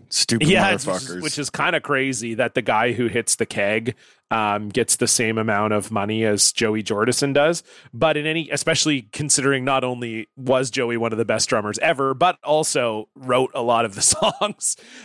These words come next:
Speaker 2: Uh, but yeah, it, that seems interesting to me too, that,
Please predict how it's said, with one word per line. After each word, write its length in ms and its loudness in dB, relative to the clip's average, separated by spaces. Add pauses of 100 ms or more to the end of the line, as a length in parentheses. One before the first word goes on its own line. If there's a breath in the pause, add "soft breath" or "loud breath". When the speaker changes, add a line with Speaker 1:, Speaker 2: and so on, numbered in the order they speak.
Speaker 2:
Uh, 380 4
but 200 0
yeah, 220 4
it, 240 -6
that 180 0
seems 240 -6
interesting 400 -4
to 100 -2
me 200 -2
too, 420 2
that, 420 0